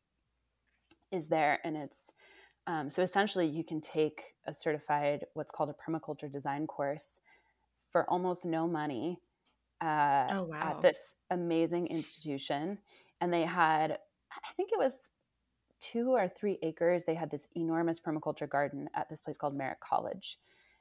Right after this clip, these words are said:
Speaker 1: Um, Merritt College is famous in Oakland for a lot of reasons,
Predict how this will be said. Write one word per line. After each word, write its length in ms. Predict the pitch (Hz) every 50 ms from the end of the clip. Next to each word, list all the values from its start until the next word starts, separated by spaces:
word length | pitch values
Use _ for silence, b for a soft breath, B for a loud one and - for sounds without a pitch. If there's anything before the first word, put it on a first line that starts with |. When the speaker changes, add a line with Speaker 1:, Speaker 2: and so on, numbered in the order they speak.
| b b -
Speaker 1:
Um, 400 | 170 160 151 127 131 143 135 - -
Merritt 200 | 165 156 - -
College 300 | - - - 143 143 147
is 160 | 147 147 - - - - _ _ _ _ -
famous 240 | - 147 139 135 139 -
in 80 | 147 139
Oakland 300 | - - - - 160 -
for 80 | - 147
a 60 | 147
lot 160 | 143 143 143
of 60 | 143
reasons, 360 | 147 143 - - 151 170 170